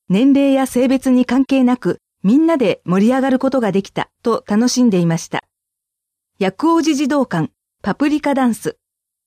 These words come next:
エヌエイチケー二ゼロ二ゼロ応援ソング、パプリカのダンスを子供たちみんなで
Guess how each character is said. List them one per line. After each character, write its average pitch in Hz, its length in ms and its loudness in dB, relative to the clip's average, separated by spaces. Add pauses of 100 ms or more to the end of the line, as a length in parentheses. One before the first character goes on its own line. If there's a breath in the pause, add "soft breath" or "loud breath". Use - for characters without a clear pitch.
(180)
エ 196 100 0
ヌ 269 160 2
エ 294 80 2
イ 294 80 0
チ - 160 -18
ケ 240 200 0
ー - 120 -6 (240)
二 294 200 2
ゼ 349 140 0
ロ 262 100 0
二 233 200 4
ゼ 233 140 0
ロ 180 200 0
応 269 200 2
援 277 160 2
ソ 277 180 0
ン 233 120 4
グ、 160 160 -2 (160)
パ 202 120 -4
プ 339 120 -2
リ 320 120 0
カ 214 120 -2
の 175 120 0
ダ 208 140 0
ン 208 60 0
ス 170 180 -8
を 151 180 -2 (300)
子 196 140 0
供 311 260 0
た 262 120 -2
ち 180 180 -8
み 185 160 2
ん 285 100 4
な 277 100 2
で 170 220 -2